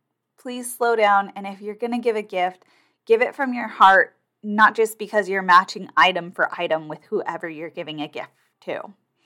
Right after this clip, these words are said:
Now back to my main purpose of this episode is in reflection. If I didn't take time to reflect back on the year, I wouldn't see the growth that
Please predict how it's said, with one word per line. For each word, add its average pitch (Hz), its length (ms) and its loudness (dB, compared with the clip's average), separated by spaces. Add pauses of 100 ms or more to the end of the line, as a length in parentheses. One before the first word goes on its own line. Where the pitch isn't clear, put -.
(480)
Now 190 140 10
back 202 360 12
to 202 460 6
my 202 220 4
main 196 340 -6 (160)
purpose 208 680 4
of 185 180 -6
this 175 160 -10
episode 190 680 6 (100)
is 180 180 -6
in 175 160 -8
reflection. - 680 -4 (340)
If - 380 -16
I 214 100 6
didn't 240 200 0
take 269 300 -6
time 240 460 -6
to 233 140 -12
reflect 214 600 -6
back 220 320 2
on 196 180 -8
the 185 80 -14
year, 180 500 -6 (340)
I 196 100 -10
wouldn't 220 340 -10
see 202 320 -8
the 180 140 -6
growth 175 600 0 (360)
that - 180 -8